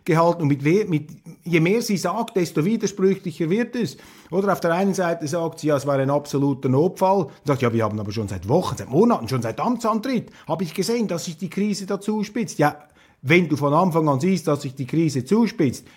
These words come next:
wieso wartest du dann, bis du am Schluss mit dem Notrecht, quasi mit, am Late-, mit einem Latein am Ende, mit der Notrechtskeule wieder reinhauen musst?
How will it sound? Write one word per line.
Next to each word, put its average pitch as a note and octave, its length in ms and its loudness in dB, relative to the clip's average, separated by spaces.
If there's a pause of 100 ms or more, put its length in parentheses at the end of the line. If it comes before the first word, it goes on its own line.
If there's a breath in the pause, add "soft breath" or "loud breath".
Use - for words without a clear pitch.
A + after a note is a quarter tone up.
(100 loud breath)
wieso D3+ 300 4
wartest D#3+ 440 4
du D#3+ 80 2
dann, D3 320 2 (380 loud breath)
bis F3+ 220 2
du D#3 100 6
am C3+ 100 6
Schluss F3+ 380 4
mit D#3 160 2
dem C#3 160 6
Notrecht, C#4+ 800 2 (880 soft breath)
quasi G#3 340 4
mit, G3+ 260 0
am G3 180 2
Late-, F#3 280 2
mit F#3 200 2
einem F3+ 220 4
Latein F3+ 400 4
am F3 120 2
Ende, A#3 280 2
mit G3 220 0
der F#3 120 6
Notrechtskeule G#3+ 1080 2
wieder G#3 260 0
reinhauen G#3 640 0
musst? B3 380 -4